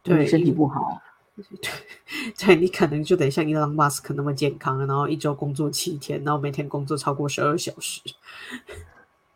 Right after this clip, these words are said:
Speaker 2: 对啊，所以这就是，这个资本家很狠啊，所以就会有工会啊，要抗-，抗击这，这样这么，这个剥削的资本家呀。但是资本家就是要最大获利啊，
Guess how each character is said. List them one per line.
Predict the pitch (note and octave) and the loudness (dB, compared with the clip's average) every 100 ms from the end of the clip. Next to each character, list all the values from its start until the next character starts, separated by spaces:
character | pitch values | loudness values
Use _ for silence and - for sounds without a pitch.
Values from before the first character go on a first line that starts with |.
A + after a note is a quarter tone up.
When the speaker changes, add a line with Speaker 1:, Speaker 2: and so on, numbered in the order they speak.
| _ _ - | _ _ -6
Speaker 2:
对 | - | -4
啊， | - F#3+ | -4 -6
所 | - | -2
以 | D#3+ | 2
这 | F3+ | 2
就 | E3+ E3+ | 4 2
是， | D#3+ - - - - - | 0 -6 -20 -20 -20 0
这 | F3+ | 4
个 | |
资 | F3 G#3+ | 4 4
本 | F#3 | 2
家 | D#3+ F3+ | 6 4
很 | F#3+ F#3 | 4 0
狠 | - D#3+ | 0 0
啊， | D3 D#3+ E3 - - _ | 2 2 0 -8 -20 _
所 | - F3+ | 0 6
以 | F#3+ | 8
就 | E3+ F#3+ | 10 8
会 | F#3+ E3 | 8 8
有 | |
工 | D3+ F#3+ | 6 2
会 | G3 G3 F3 | 2 2 2
啊， | E3+ E3+ | 2 2
要 | E3 E3 | 2 2
抗-， | D#3+ - F3 E3+ | 2 0 -2 0
抗 | F3+ D#3+ | -2 -2
击 | E3 | 0
这， | E3 G3 G3+ F3 - - - | 0 0 -2 -2 -8 -20 -8
这 | - | 2
样 | F3 D#3+ D#3+ E3+ | 4 4 0 -2
这 | F3 | 0
么， | D#3+ D#3+ D#3+ - - _ | 2 2 -2 -18 -20 _
这 | - | -4
个 | E3+ E3 F3+ D#3 - _ _ - | 4 4 4 0 -6 _ _ -10
剥 | - F#3+ | 4 4
削 | G3 G3 | 6 4
的 | F#3+ | 4
资 | F3+ F#3+ | 4 2
本 | E3 | 2
家 | D#3 E3+ | 2 4
呀。 | F3 D#3+ D#3 | 2 0 -2
但 | F3+ | 0
是 | F3 F3 | 0 0
资 | F3 | 0
本 | F3+ | -2
家 | F3 F3 | 0 0
就 | F3 | 0
是 | F#3+ G3 | 0 2
要 | F3 | 2
最 | F3+ F3 | 2 2
大 | E3 D#3 | 2 2
获 | - | 2
利 | D#3 D#3+ D3+ | 4 4 4
啊， | D3 | 0